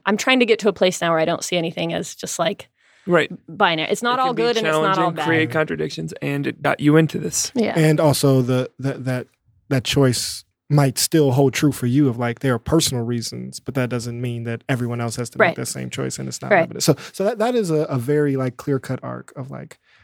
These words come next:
Speaker 3: suburban Christianity being provoked into this kind of, like, global political consciousness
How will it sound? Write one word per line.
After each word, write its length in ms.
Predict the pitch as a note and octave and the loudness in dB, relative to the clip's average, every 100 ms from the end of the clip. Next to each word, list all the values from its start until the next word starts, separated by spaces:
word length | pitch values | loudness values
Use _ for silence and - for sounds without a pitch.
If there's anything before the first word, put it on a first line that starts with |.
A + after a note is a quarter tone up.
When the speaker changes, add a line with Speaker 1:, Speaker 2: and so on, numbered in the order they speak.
| _ - | _ -10
Speaker 3:
suburban 560 | - C3 C3 C#3+ C#3 | 0 2 6 6 4
Christianity 1000 | C3 C#3+ - C#3 B2+ B2 B2 B2 B2 C3 - _ _ B2 | 2 0 2 0 2 2 0 -2 -4 -8 -12 _ _ 2
being 180 | C3 | 4
provoked 400 | B2 C3 B2 B2 B2 | 6 6 6 4 2
into 200 | A#2+ B2 | -4 -2
this 180 | B2 | -2
kind 200 | - A#2+ B2 | -4 -4 -4
of, 100 | B2 | -4
like, 220 | B2 - _ _ | -6 -8 _ _
global 380 | B2 C3 B2 B2 | 0 2 4 4
political 420 | A#2 C3 B2 C3+ | 4 2 2 0
consciousness 840 | B2 B2+ B2 - - B2 B2 B2 | 0 0 0 -2 -4 -4 -4 -6